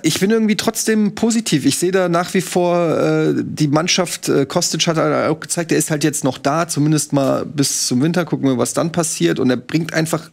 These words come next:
eine gewisse Qualität und einfach vor allen Dingen eine Dynamik mit. Ähm, und deshalb bin ich eigentlich immer noch, noch entspannt, aber es müssen natürlich am Ende des Tages, muss halt einfach irgendwann punkten, weil dann auch der Druck,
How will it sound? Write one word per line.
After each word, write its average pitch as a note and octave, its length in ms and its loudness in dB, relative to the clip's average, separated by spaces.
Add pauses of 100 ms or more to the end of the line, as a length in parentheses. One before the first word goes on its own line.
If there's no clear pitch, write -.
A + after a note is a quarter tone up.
(140)
eine C#3+ 140 0
gewisse D3 300 0
Qualität D#3 680 -2
und C#3 160 2
einfach C#3+ 220 -2
vor - 180 -2
allen C#3+ 80 0
Dingen C#3+ 160 4
eine C3 80 2
Dynamik C#3 800 0
mit. F#3+ 300 0 (760)
Ähm, C#3+ 520 2 (1040)
und C#3 320 2
deshalb C#3 300 0
bin D#3 100 2
ich D#3 160 0
eigentlich C#3 220 0
immer D#3+ 120 2
noch, - 380 -4 (800)
noch F#3+ 720 0
entspannt, C#3+ 560 0
aber B2 180 2
es C3 140 0
müssen D3 140 2
natürlich D3 340 2
am B2 100 0
Ende D3 200 2
des D3 160 0
Tages, D3+ 520 -2 (160)
muss D3+ 240 2
halt F#3 140 0
einfach - 280 -2
irgendwann C#3 360 2
punkten, - 260 -4
weil B2 100 2
dann D3+ 140 2
auch C#3+ 80 0
der D3+ 120 0
Druck, - 340 -4